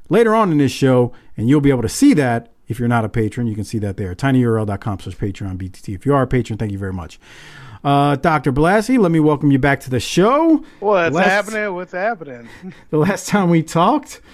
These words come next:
Speaker 1: you cut a scathing promo on Philadelphia Eagles fans, and I
Speaker 2: Woo!
Speaker 1: caught a, I caught a lot from that. But the problem was, <laughs> your quarterback <laughs> failed you in the playoffs yet again.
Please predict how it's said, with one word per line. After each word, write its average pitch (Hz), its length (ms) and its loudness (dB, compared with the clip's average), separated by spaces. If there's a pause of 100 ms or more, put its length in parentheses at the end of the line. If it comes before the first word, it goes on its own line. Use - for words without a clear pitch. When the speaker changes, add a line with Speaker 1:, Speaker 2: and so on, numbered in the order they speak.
(300)
Speaker 1:
you 151 300 2
cut 151 260 2
a 139 100 4
scathing 180 480 2
promo 185 280 2
on 160 260 2
Philadelphia 156 520 2
Eagles 185 400 2
fans, 165 440 2
and 139 340 2 (140)
I 508 160 4
Speaker 2:
Woo! 403 80 4
Speaker 1:
caught 156 220 0
a, 147 160 0 (340)
I 165 100 0
caught 175 220 0
a - 20 2
lot 151 260 0
from 147 260 -2
that. 165 280 0
But 165 260 0
the - 60 -4
problem 240 420 2
was, 156 380 2 (400)
<laughs> - 400 -20
your 160 160 4
quarterback - 1080 0 (120)
<laughs> - 120 -20
failed 220 760 2 (120)
you 196 200 4
in 180 100 4
the 165 60 2
playoffs 165 540 2
yet 196 160 2
again. 143 480 -2